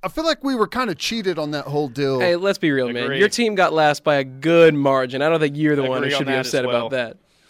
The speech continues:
Speaker 1: Well, okay. Uh, there's a reason we got last by a large margin. What I'm saying is, I feel like, um, you know, the secret weapon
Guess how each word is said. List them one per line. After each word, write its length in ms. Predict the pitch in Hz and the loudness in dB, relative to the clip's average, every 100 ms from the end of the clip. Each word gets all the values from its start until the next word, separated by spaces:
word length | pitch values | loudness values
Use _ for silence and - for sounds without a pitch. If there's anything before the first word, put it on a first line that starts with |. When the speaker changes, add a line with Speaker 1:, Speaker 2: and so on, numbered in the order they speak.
| _ | _
Speaker 1:
Well, 180 | 262 - - | -8 -8 -2
okay. 500 | 269 - 196 165 196 _ - | -2 0 -2 -2 -6 _ -16
Uh, 60 | 254 _ _ _ _ _ _ _ _ | -16 _ _ _ _ _ _ _ _
there's 320 | 226 254 233 214 | -6 -4 -2 -2
a 80 | |
reason 760 | 208 175 220 262 262 185 190 165 | -4 -6 -2 0 -2 -2 -2 -2
we 100 | 170 | -2
got 280 | 165 156 160 | 0 -2 0
last 500 | 156 135 131 - - | 0 0 -2 -6 -2
by 140 | 139 | -2
a 80 | 131 | -2
large 400 | 123 120 110 - | -4 -6 -8 -12
margin. 560 | 117 110 107 113 113 _ _ _ | -10 -10 -12 -14 -16 _ _ _
What 260 | 202 208 208 | 2 2 2
I'm 140 | 190 | -2
saying 580 | 147 - 220 233 220 196 | -6 -2 -2 0 -2 -2
is, 600 | 165 160 151 151 135 - _ _ _ _ _ _ _ _ _ | -2 -2 -4 -6 -10 -16 _ _ _ _ _ _ _ _ _
I 120 | 170 175 | -4 -4
feel 260 | - 240 | -4 -6
like, 380 | 214 196 190 - | -2 -2 -4 -4
um, 580 | 196 180 180 170 160 147 _ _ _ _ _ _ _ _ _ _ _ _ _ | -2 -2 -2 -4 -10 -18 _ _ _ _ _ _ _ _ _ _ _ _ _
you 100 | 185 | -8
know, 100 | 170 | -8
the 160 | 135 180 | -4 -4
secret 560 | - - 220 - 220 | -2 -2 -2 -4 -6
weapon 720 | 160 151 180 190 214 214 214 | -4 -2 0 0 -2 -2 -6